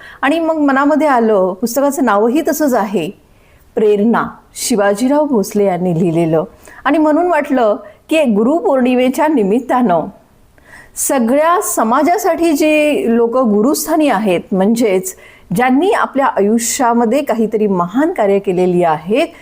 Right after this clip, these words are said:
त्या सगळ्यांचा थोडक्यामध्ये परिचय शिवाजीराव भोसले यांनी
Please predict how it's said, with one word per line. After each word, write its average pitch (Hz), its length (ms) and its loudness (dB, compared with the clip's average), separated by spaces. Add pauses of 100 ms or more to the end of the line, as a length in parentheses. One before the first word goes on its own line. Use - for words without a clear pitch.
(240)
त्या 330 160 0
सगळ्यांचा 294 1200 0 (160)
थोडक्यामध्ये 330 580 0
परिचय 214 720 -2 (380)
शिवाजीराव 233 600 0
भोसले 190 680 -2 (160)
यांनी 180 380 0